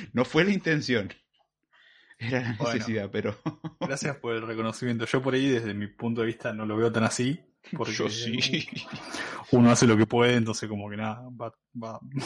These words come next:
Speaker 1: No,
Speaker 2: va
Speaker 1: no, no, o sea,
Speaker 2: laburando.
Speaker 1: yo me pongo a ver desde el punto de vista, veía cómo pasás de cero a cien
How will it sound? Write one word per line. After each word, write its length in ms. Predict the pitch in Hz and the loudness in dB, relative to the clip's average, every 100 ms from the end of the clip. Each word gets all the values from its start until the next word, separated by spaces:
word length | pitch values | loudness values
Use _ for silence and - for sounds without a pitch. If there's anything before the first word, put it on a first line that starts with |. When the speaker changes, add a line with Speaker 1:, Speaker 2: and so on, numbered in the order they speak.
| - - - - 156 | -8 -10 -14 -12 -8
Speaker 1:
No, 260 | 139 151 151 | 2 4 6
Speaker 2:
va 0 | |
Speaker 1:
no, 180 | 160 156 | 6 6
no, 180 | 147 113 | 6 4
o 80 | |
sea, 240 | 127 110 - | 6 6 4
Speaker 2:
laburando. 160 | - - _ | 0 -14 _
Speaker 1:
yo 140 | - 147 | 2 4
me 80 | |
pongo 200 | 151 165 143 | 4 4 6
a 20 | |
ver 140 | 135 | 6
desde 220 | 135 107 98 | 4 2 0
el 100 | - | 0
punto 280 | 110 117 | -2 2
de 60 | 107 | 2
vista, 280 | 95 113 92 _ - | 2 -2 -2 _ -16
veía 420 | 95 98 110 110 | -4 0 0 -2
cómo 460 | 110 110 113 117 _ | -2 -2 -2 -4 _
pasás 320 | 98 - 107 | -12 -6 -4
de 80 | 107 | -4
cero 260 | 98 117 113 | -2 0 0
a 60 | |
cien 500 | 110 120 117 117 131 | -2 -2 -2 -2 -4